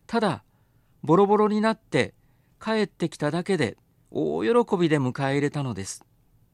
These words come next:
これが神様の真実のお姿です。立派な業績を積み上げなければ認めてもらえないとか、才能豊かで清く正しく生きている人だけが受け止めていただけるというのでは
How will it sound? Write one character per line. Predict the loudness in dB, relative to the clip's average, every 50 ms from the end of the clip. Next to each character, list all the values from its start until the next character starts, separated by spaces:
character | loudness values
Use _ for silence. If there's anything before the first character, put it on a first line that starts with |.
| _ _ _ _ _ _ _ _ _ _ _
こ | -14 -12
れ | -10 -10
が | -8 -6 -8 -8 -8 _ _ _ _ _ _ _ _ _ _ -10
神 | -6 -4 -4 -4 -4
様 | -4 -6 -6 -6
の | -6 -6 -8
真 | -8 -6 -4 -4 -4 -4
実 | -6 -8 -8 -8 -8
の | -6 -6
お | -8
姿 | -8 -10 -10 -10 -10 -12 -12 -12
で | -12 -12
す。 | -12 -12 -16 -18 _ _ _ _ _ _ _ _ _ _ _ _ _ _ _ _ _ _ _ _ _ _ -6
立 | -6 -6 -4
派 | -2 -2 0
な | 0 0
業 | 0 0 0
績 | 0 -2 -6 -8 -4 -2 -2 -2
を | -2
積 | -4 -4 -6
み | -4 -2 -2
上 | -2 -2
げ | -2 -2
な | -2 -4
け | -4 -4
れ | -4 -2
ば | 0 0 0 -2 -2 _ _ _ _ _ -8
認 | -6 -4 -2 -2
め | -2 -2 -2
て | -2 -2
も | -2 0
ら | 0 0 0
え | 0
な | 0 0 0
い | -2
と | -4 -8 -12
か、 | -12 -12 -14 -16 _ _ _ _ _ _ _ _ _ _ _ _ _ _ _ -8
才 | -2 0 2 4 4
能 | 4 4
豊 | 4 2 2 0
か | 0 0
で | 0 0
清 | 0 2 2 2 2
く | 0
正 | -2 0 0 0 0 -2
し | -2
く | -2 -2
生 | -2 -4 -6
き | -4
て | -2 0 0
い | 0
る | 0
人 | -2 -2 -2 -2
だ | -2 -2 -4
け | -4 -4 -2
が | 0 0 0 0 -2 _ _ _ _ _ _ _ _ _ _ _ _ _ _ _ _ _ -14 -8
受 | -4 -2 0
け | 2
止 | 2
め | 2 2 0
て | 0 -2
い | -2 -2
た | -2 0
だ | 0 0
け | 0 0
る | 0 -2 -2
と | -2 -2
い | -2 -2
う | -2
の | -2 0
で | 0 2
は | 2 2 0 -2